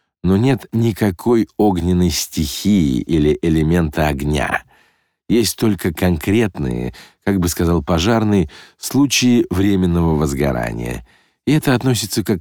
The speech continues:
к вечному огню у вас на Красной площади, так и к абстрактной идее огня в твоей голове.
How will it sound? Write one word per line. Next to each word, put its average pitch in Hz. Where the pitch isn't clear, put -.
к -
вечному 98
огню 92
у 82
вас 85
на 82
Красной 80
площади, 71
так 123
и 117
к -
абстрактной 92
идее 78
огня 71
в -
твоей 64
голове. 55